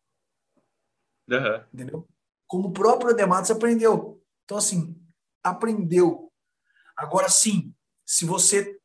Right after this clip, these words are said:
Speaker 2: defendendo agora a visão dela, que não
Speaker 1: Uhum.
Speaker 2: tá certa,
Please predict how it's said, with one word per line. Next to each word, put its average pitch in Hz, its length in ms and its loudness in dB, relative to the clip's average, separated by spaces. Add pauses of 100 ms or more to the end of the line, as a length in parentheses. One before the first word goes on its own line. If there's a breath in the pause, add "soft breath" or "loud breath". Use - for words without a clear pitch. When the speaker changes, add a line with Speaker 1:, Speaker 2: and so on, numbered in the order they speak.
(180)
Speaker 2:
defendendo 180 520 0
agora 175 560 2 (1300)
a 165 80 0
visão 165 200 -2
dela, 120 380 -4 (260)
que 143 120 -16
não 139 160 -8
Speaker 1:
Uhum. 143 100 -6
Speaker 2:
tá 175 340 2
certa, 165 560 -2